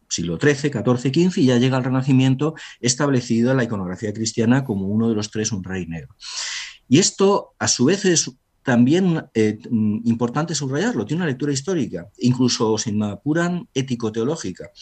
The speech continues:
¿En qué sentido? La cristiandad medieval desconocía el racismo, desconocía, de hecho, el concepto de raza. El concepto de raza en el mundo medieval, que era un mundo cristiano, con todos sus defectos, el concepto de raza solo se aplicaba a perros y caballos,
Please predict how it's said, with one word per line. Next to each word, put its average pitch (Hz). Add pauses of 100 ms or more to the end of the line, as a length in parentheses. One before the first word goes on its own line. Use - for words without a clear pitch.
(440)
¿En 117
qué 156
sentido? 101 (1080)
La 110
cristiandad 123
medieval 160
desconocía 123
el 113
racismo, - (100)
desconocía, 139
de 156
hecho, 160
el -
concepto 127
de 95
raza. 98
El 85
concepto 113
de 117
raza 135
en 127
el 107
mundo 110
medieval, 120 (200)
que 90
era 92
un 90
mundo 90
cristiano, 120
con 82
todos 85
sus 85
defectos, 107 (360)
el -
concepto 104
de 104
raza 123
solo 127
se 117
aplicaba 117
a 117
perros 110
y 110
caballos, 87